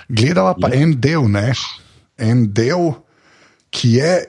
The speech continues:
Speaker 1: in jaz, jaz bom, jaz tim, veš, kaj sem se, kaj sem ga danes gledal, ti kar povedal, ti kar
Speaker 2: Povej.
Speaker 1: povedal, kar začel bom s tem, ne.
Speaker 2: Dej.
Speaker 1: Prvi, ta del sem prvič videl po zelo, zelo dolgem cajtu, ne.
Speaker 2: Ja.
Speaker 1: In se mi zdi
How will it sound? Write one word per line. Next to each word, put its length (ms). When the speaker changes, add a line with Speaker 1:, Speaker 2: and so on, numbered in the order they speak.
Speaker 1:
in 240
jaz, 300
jaz 180
bom, 220
jaz 160
tim, 160
veš, 180
kaj 140
sem 120
se, 140
kaj 140
sem 140
ga 100
danes 240
gledal, 220
ti 100
kar 160
povedal, 400
ti 140
kar 120
Speaker 2:
Povej. 160
Speaker 1:
povedal, 160
kar 160
začel 240
bom 100
s 100
tem, 160
ne. 200
Speaker 2:
Dej. 200
Speaker 1:
Prvi, 220
ta 180
del 220
sem 260
prvič 300
videl 220
po 100
zelo, 340
zelo 220
dolgem 320
cajtu, 380
ne. 200
Speaker 2:
Ja. 300
Speaker 1:
In 160
se 120
mi 100
zdi 500